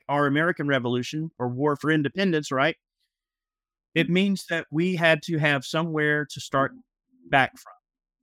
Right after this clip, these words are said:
So that's what the Constitution is. That's what the Bill of Rights is. That's what the Magna Carta is. That's what all these founding documents are that we have that we can say, "Hey,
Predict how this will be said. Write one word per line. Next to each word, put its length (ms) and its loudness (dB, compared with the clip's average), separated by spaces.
So 120 -2
that's 260 0
what 240 2
the 100 -6
Constitution 840 -2
is. 220 -4
That's 160 -4
what 140 -2
the 60 -6
Bill 260 0
of 60 -2
Rights 360 0
is. 240 0
That's 240 -4
what 160 -4
the 60 -6
Magna 320 -2
Carta 300 0
is. 200 0
That's 160 -4
what 120 0
all 180 0
these 220 -2
founding 420 0
documents 500 0
are 220 0
that 100 -4
we 160 0
have 340 2
that 180 -4
we 120 -2
can 160 -4
say, 220 -2
"Hey, 280 2